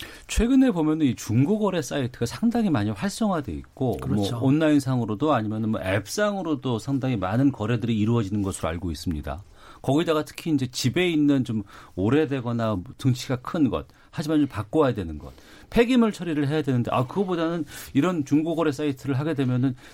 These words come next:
Speaker 1: 직접 집에 와서 가지고 가기도 한다더라. 라고 해서 이제 많은 분들이 선호하는 이런 거래
Speaker 2: 네, 그렇습니다.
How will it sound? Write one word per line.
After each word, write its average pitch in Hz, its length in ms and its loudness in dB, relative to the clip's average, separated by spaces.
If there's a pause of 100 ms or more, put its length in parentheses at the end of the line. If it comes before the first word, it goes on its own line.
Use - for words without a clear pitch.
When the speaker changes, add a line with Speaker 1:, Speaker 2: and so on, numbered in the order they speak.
Speaker 1:
직접 - 280 -2
집에 135 180 0
와서 123 260 0
가지고 151 420 -2
가기도 110 340 -2
한다더라. 104 580 -2 (420)
라고 156 320 2
해서 156 180 -2
이제 131 160 2
많은 117 260 2
분들이 120 300 -2
선호하는 185 640 4
이런 101 260 0
거래 98 360 -2
Speaker 2:
네, 147 120 2
그렇습니다. 117 560 -4